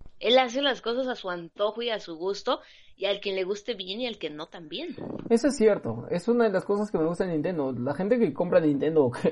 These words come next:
Speaker 2: o sabe o no sabe, de repente no van a ir por los gráficos. Esto ya lo he dicho en los anteriores podcasts, ya no quiero <laughs> caer en redundancia, pero es verdad, tú compras una Nintendo Switch ahorita, por, no es por los gráficos, sino es por los juegos, que la verdad,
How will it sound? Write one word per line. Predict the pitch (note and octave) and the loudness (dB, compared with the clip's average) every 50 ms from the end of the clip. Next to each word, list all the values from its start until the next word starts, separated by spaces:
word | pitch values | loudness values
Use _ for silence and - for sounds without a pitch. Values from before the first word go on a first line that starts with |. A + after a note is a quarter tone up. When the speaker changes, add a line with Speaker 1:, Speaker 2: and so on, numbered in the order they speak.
| - - | 2 4
Speaker 2:
o | E3+ D3+ C3+ - - - - - - - | 4 4 4 0 -6 -16 -20 -20 -20 -6
sabe | - - D#3 E3 E3+ C#3+ B2+ | 2 6 8 8 10 10 8
o | B2+ | 6
no | C3 C#3+ D3 | 4 2 0
sabe, | - - D3 E3 D#3+ C#3 | 2 4 6 6 6 6
de | A#2+ A#2 A#2+ | 4 0 -4
repente | A#2+ A#2 C3 C#3 D3 E3 F3 F3 D3+ A2 G2+ F#2 - G1+ - - - - | -4 -4 -4 -4 -2 0 0 2 2 0 0 -4 -6 -10 -12 -14 -14 -10
no | - C3 C#3+ D#3 | -6 -2 0 0
van | E3+ E3+ E3 | 2 2 2
a | D3+ | 2
ir | C#3+ D3+ D3 | 2 2 0
por | C3+ | 0
los | B2 A#2 | -2 -2
gráficos. | A#2 B2 C#3+ D#3 - - - - - A#2+ - | 0 0 -2 -2 -4 -8 -10 -10 -10 -8 -4
Esto | A#2+ D3+ F#3 - - A3+ | -2 -2 0 4 8 12
ya | A#3 A3+ G#3+ | 12 12 12
lo | G#3+ G3+ | 12 12
he | |
dicho | G3 G#3 G3 - A3+ | 10 10 10 8 8
en | G#3 | 8
los | G3+ E3 | 6 4
anteriores | E3+ D3 C#3 D3 D#3+ E3+ F3 E3 | 2 2 4 6 6 6 6 4
podcasts, | - - F3+ E3+ - F#3 F3 D#3+ | 2 0 -4 -2 -2 -4 -4 -2
ya | D#3 | -2
no | D#3 D#3 C#3+ | -2 -2 0
quiero | D3 D3 D3+ D3+ | 2 2 4 6
<laughs> | |
caer | - D3 E3 G3+ | 6 6 6 6
en | G3 F#3+ F3 D#3 | 4 4 4 4
redundancia, | D#3 C#3+ C3+ C3+ C3 B2+ C3+ C#3+ C#3 D3 - G3+ - - _ - _ _ _ _ _ _ _ _ _ - | 4 4 4 2 -2 -4 -4 -4 -6 -6 -8 -10 -12 -14 _ -20 _ _ _ _ _ _ _ _ _ -6
pero | - C#3 D#3+ | -2 -2 0
es | E3 | 2
verdad, | F3 C3 A#2+ D3 D#3 C#3 B2 B2+ - - | 2 2 2 2 2 0 -2 -4 -8 -14
tú | - C#3+ | -14 -10
compras | - - D#3 D#3 F3 F3 - | -8 -6 -6 -4 -4 -4 -4
una | E3 E3 E3 | -4 -2 -2
Nintendo | D#3 C#3+ C3+ C#3+ C#3+ C#3+ C#3 | 0 0 0 0 0 -2 -2
Switch | C3 - D3 D3 - - - | -2 -2 -4 -4 -4 -8 -8
ahorita, | - C3 B2 C#3 - - G3+ A3+ F#3+ | -6 -4 -4 -4 -2 -2 -2 -2 -2
por, | - A#2+ B2 A#2+ A2+ | -2 -2 -2 -2 -2
no | B2 A#2+ C3+ E3 G3+ | -2 2 4 6 6
es | A3 A3 | 6 6
por | - - F3 | 4 2 2
los | C#3+ B2 | 2 2
gráficos, | A#2+ C3+ E3 - - B2 B2 - - - | 2 0 0 -2 -4 -8 -10 -12 -16 -14
sino | - - - - | -12 -10 -8 -8
es | F#3 - | -6 -4
por | - G3 | 0 2
los | F3 D#3+ E3+ - | 4 2 2 4
juegos, | - F3+ G3+ G#3 G3 G#3 B3 - - - - - - - - - - _ _ _ _ - - - _ _ _ - - - - - _ _ | 6 6 8 8 8 6 4 4 0 -12 -20 -20 -20 -20 -20 -20 -20 _ _ _ _ -20 -20 -20 _ _ _ -20 -20 -20 -20 -20 _ _
que | - F3 D#3+ | 4 6 6
la | C#3+ C3 A#2+ | 6 6 4
verdad, | B2 A2+ B2 D3+ G#3+ A#3+ - - | 2 2 4 4 4 4 2 -2